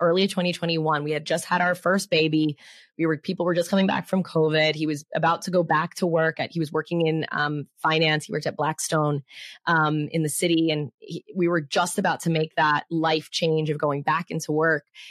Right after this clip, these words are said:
And we looked at each other and we're like, "What are we doing? Like, this was the goal. This was the dream. Why not have you jump ship and join us full time?" And I always say I got us my C O O on sale because I never could have <laughs> afforded his caliber, um, if it wasn't for the fact that he's my husband.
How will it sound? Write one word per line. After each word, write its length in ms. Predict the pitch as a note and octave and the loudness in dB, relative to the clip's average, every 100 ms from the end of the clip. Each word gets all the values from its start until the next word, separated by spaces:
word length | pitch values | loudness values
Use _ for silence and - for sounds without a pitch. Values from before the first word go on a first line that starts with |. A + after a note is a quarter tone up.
| - _ F#3 | -20 _ 0
And 320 | F3 E3+ E3+ D#3+ | 2 2 0 0
we 80 | |
looked 180 | E3+ G3+ | 0 0
at 60 | A3+ | -2
each 160 | G3+ | -2
other 140 | E3 E3 | 0 0
and 60 | |
we're 100 | D#3+ | 0
like, 120 | D#3+ D#3+ | 0 0
"What 140 | F3 | 2
are 80 | G#3 | 2
we 80 | A#3 | 2
doing? 280 | C4+ E3 | 2 2
Like, 180 | D#3 D3+ | -2 -2
this 180 | F3 - | -2 0
was 180 | F#3+ E3+ | -2 0
the 80 | F3 | 0
goal. 260 | D#3 D#3 | 2 2
This 160 | D#3+ - | 0 -2
was 120 | D#3 | -4
the 100 | E3+ | -2
dream. 460 | D#3+ D3+ D3+ E3+ F3+ | 0 2 2 2 2
Why 200 | D3 D#3+ | 2 2
not 300 | D#3 D3+ - | 2 0 -4
have 260 | - D#3+ D#3 | -4 0 0
you 220 | D#3+ D#3 | -2 -4
jump 260 | D3+ C#3+ E3+ | -4 -4 -4
ship 260 | - D#3 D#3 | 0 0 0
and 120 | D#3 | 0
join 260 | D3+ D#3 | 0 2
us 200 | D#3 D#3 | 0 -2
full 180 | - D#3 | -2 -2
time?" 380 | D#3 E3 E3 D#3 - | 0 -2 -2 -4 -2
And 320 | D#3 D#3 D3+ - - - _ - | 0 0 -4 -12 -20 -20 _ 0
I 100 | F#3+ | 4
always 200 | G3+ G3+ | 4 4
say 80 | F#3+ | 2
I 140 | F3+ | 2
got 320 | F3+ E3 E3 | 2 2 2
us 160 | - - | -2 0
my 100 | F3 | 0
C 300 | D#3+ - F3 | 0 2 4
O 80 | D#3+ | 4
O 140 | D#3+ | 2
on 180 | D#3 D#3+ | 2 0
sale 440 | - D#3 D#3+ A3+ | 2 2 4 2
because 460 | A3+ G3+ F3 E3+ E3 | 2 2 4 2 2
I 120 | E3+ | 2
never 260 | E3+ E3 E3 | 2 2 0
could 140 | F3 | 0
have 80 | F3 | 0
<laughs> 20 | |
afforded 560 | F3+ - G#3+ F#3+ F#3 F3+ | 0 2 4 4 4 4
his 320 | E3+ F#3+ E3 | 2 0 -2
caliber, 640 | - E3 E3+ F3 G3 G#3 G#3 - - - | 0 2 2 2 2 2 -2 -12 -10 0
um, 240 | F3+ E3+ | 2 2
if 140 | E3 E3+ | 0 2
it 100 | E3 | 2
wasn't 380 | E3 D#3+ D#3+ - | 2 2 -2 -2
for 60 | |
the 80 | E3+ | -2
fact 180 | E3 D#3+ | -2 -2
that 80 | E3+ | -4
he's 160 | E3 | -2
my 120 | E3 | 0
husband. 520 | E3 E3+ F#3+ G#3+ C#4 | 0 0 0 2 2